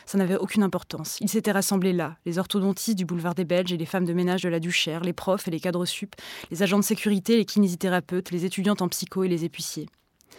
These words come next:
Un vent passa qui remua les cheveux et fraîchit l'atmosphère. Serrés, nous nous tenions chaud. L'alcool m'avait rendu lyrique, sans vaincre ma timidité.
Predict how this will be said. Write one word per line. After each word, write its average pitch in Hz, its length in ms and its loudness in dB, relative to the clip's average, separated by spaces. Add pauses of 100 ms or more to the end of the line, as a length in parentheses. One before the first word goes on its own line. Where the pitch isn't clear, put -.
(300)
Un 180 80 4
vent 202 160 4
passa 196 380 2
qui - 140 -8
remua 185 280 4
les 180 80 0
cheveux 190 440 0
et 165 80 -4
fraîchit - 280 -4
l'atmosphère. 160 640 -6
Serrés, 185 400 -2
nous 175 100 0
nous 170 100 0
tenions 170 300 -2
chaud. - 260 -2 (480)
L'alcool 190 280 2
m'avait 185 180 6
rendu 180 240 2
lyrique, 180 400 -2
sans 214 180 4
vaincre 190 280 2
ma 170 100 0
timidité. 165 560 -4